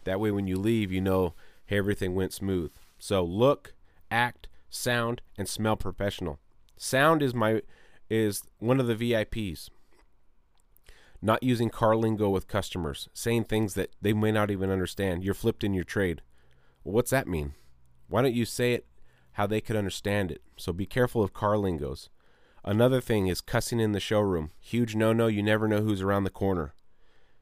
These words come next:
If you're in the showroom, you don't cuss or say nasty jokes. You never know who's listening. Okay? Look, act, sound, smell professional before you get to work.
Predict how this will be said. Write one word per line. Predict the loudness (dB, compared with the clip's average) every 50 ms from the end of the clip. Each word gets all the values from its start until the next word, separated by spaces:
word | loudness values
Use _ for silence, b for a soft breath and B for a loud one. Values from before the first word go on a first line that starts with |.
| _ _ _ _ _ _ _ _ -6
If | -6 -4 0
you're | 2 2
in | 4 4
the | 2
showroom, | 2 2 4 4 6 6 6 4 2 0 -4 -6
you | -4 0
don't | 0 0 0 0
cuss | -2 -2 -2 -2 -4 -6 -10 -12 -16 -20 _ -20 _ _ _ -20 _ -8 -2
or | 0 0 0
say | 2 2 0 2 2
nasty | 2 2 0 0 -2 -4 -6
jokes. | -4 0 0 0 0 0 -4 -8 -14 -14 -16 -18 -20 -20 -14 -10
You | -6
never | -4 -2 -2 -2 -2
know | -2 -2 -2
who's | -2 -4 -6
listening. | -6 -8 -8 -10 -10 -12 -12 -12 -14 _ -20 -20 -20 -20 -20 -20 -20 _ _ _ _ _ _ _ _ _ _ _ _ _ -10 -4
Okay? | -2 -2 -2 -2 -4 -2
Look, | 2 2 2 2 0 -4
act, | -4 -4 -4 -4
sound, | -4 -2 0 0 0 -2 -4 -8
smell | -12 -6 -2 -2 -2
professional | -2 -4 -4 -2 -2 -2 -2 -4 -6
before | -6 -6 -6 -4 -2 -2
you | -2 -2
get | -4 -6
to | -6 -6
work. | -6 -4 -6 -6 -10 -16